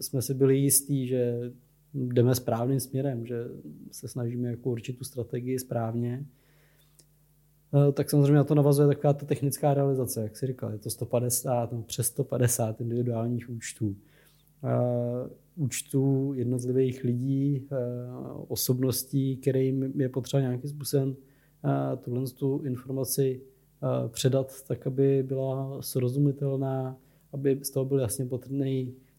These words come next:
eh, postup toho, co my potřebujeme od nich v první chvíli,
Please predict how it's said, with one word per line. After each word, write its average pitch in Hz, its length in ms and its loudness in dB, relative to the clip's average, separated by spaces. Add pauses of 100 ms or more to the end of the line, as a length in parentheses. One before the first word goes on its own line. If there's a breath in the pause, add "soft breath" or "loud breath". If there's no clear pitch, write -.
(100)
eh, 127 140 4
postup 131 440 -4
toho, 131 260 0
co 131 500 -2 (200)
my 135 120 0
potřebujeme 135 680 -2 (360)
od 139 200 2
nich 139 240 6
v - 100 -14
první 135 360 -2
chvíli, 139 580 0